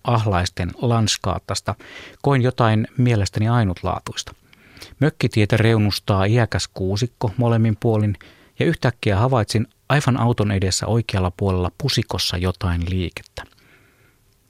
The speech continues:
Mieleen tuli tietysti sekunnin murto-osaksi, että näinköhän nyt tulee kolari peuran tai hirven kanssa. Ei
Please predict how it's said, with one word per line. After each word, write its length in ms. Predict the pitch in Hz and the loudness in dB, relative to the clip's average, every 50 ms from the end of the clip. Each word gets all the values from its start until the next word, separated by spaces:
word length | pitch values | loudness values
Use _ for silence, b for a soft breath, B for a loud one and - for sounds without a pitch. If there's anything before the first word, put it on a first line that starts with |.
| _ | _
Mieleen 320 | 127 143 156 143 123 110 - | 2 4 4 4 4 2 2
tuli 160 | - 120 117 - | 2 2 2 2
tietysti 380 | - 135 127 - 107 - - 117 | 2 2 2 0 0 0 0 0
sekunnin 400 | - 160 170 - 131 110 104 101 | 2 0 2 2 2 4 4 4
murto-osaksi, 800 | 107 113 110 104 - - 92 92 92 - 98 - - - 101 | 4 2 2 0 -2 -2 -2 -2 0 -2 -2 -2 -2 -2 -2
että 300 | 95 - _ _ - 92 b b b b b b b b b b b - | -4 -4 _ _ -4 -4 b b b b b b b b b b b 0
näinköhän 720 | 107 117 131 143 143 120 - - 98 95 101 95 101 117 | 2 2 4 4 2 2 0 0 2 2 2 2 4 2
nyt 160 | 131 127 - _ - | 2 0 -2 _ -2
tulee 260 | 139 127 123 123 120 - | 0 2 2 2 0 0
kolari 420 | - 143 143 139 135 117 110 113 110 | 0 2 2 4 2 2 2 2 0
peuran 580 | - _ - 139 139 127 113 110 104 98 101 - | 0 _ 2 2 4 2 2 4 2 2 2 0
tai 220 | - 107 107 107 92 - | 0 0 2 2 2 2
hirven 440 | 143 139 120 101 92 90 78 - - - - _ _ _ _ _ | 2 2 2 2 0 -2 -2 -4 -6 -8 -12 _ _ _ _ _
kanssa. 460 | - 82 76 60 - - - - - b b b b b b b b b b b _ - - _ | -4 -4 -4 -4 -4 -6 -6 -6 -8 b b b b b b b b b b b _ -20 -6 _
Ei 300 | - 156 156 131 104 95 | 0 2 2 2 2 0